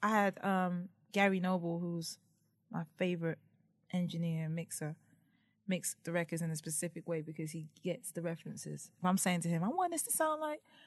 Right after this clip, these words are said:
and so every single album has reggae on it, reggae influence, mixed like a reggae record, blah, blah, blah. We get down to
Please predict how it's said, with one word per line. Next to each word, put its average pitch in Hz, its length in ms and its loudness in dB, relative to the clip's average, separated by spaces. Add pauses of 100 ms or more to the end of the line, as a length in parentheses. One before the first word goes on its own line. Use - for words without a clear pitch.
(460)
and 202 80 2
so 202 120 6
every 226 200 4
single 208 280 4
album 180 360 6
has 165 220 2
reggae 165 380 2
on 160 120 0
it, 165 220 -6
reggae 165 280 -2
influence, 165 400 -4
mixed 165 260 -2
like 175 160 0
a 175 40 0
reggae 160 300 0
record, 160 300 -4 (600)
blah, 170 160 -2
blah, 160 240 -4
blah. 190 260 4 (840)
We 220 120 6
get 214 160 10
down 214 220 12
to 185 600 8